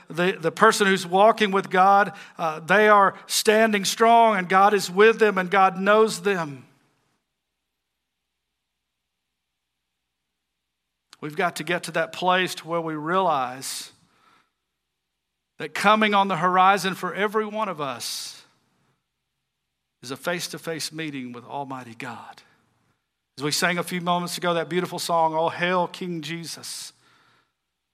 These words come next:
The day is coming when we will stand before the King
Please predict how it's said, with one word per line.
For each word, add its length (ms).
The 100
day 280
is 140
coming 500
when 140
we 140
will 100
stand 460
before 520
the 120
King 640